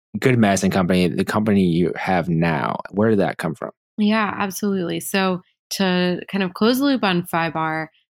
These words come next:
Speaker 2: something that we had been really passionate about in creating Fi Bar, this high fat bar,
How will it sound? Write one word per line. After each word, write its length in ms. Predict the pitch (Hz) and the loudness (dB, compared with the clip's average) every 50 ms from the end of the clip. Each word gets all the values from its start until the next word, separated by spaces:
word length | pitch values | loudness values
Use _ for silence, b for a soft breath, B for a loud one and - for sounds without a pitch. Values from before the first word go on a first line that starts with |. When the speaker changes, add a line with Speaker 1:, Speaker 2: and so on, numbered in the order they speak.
| _ _ | _ _
Speaker 2:
something 420 | - - 214 226 208 240 220 202 185 | -2 0 2 2 4 2 2 2 2
that 320 | 175 165 165 160 160 - - _ | 0 0 -2 -4 -6 -10 -10 _
we 260 | 185 175 185 185 180 | -2 0 2 2 2
had 120 | 175 175 175 | 2 0 0
been 180 | 180 170 165 165 | -2 -4 -2 -2
really 220 | 165 160 160 156 | -4 -4 -4 -6
passionate 440 | 151 - - 160 160 - - 165 160 | -6 -4 -4 -4 -4 -4 -6 -6 -4
about 240 | 160 165 160 156 - | -4 -4 -4 -4 -6
in 140 | 170 170 156 | -8 -8 -6
creating 580 | - 170 165 165 165 160 160 160 160 165 175 - | -6 -4 -2 -2 -2 -2 -4 -4 -6 -10 -10 -8
Fi 180 | - 170 156 160 | -6 -6 -6 -4
Bar, 240 | 151 156 156 156 156 | -4 -4 -4 -4 -6
this 160 | 151 180 - | -8 -10 -12
high 280 | - - 180 175 170 - | -8 -4 -4 -4 -4 -4
fat 220 | - 196 185 185 - | -4 -6 -6 -4 -4
bar, 340 | 156 156 151 156 - - | -4 -4 -2 -4 -4 -8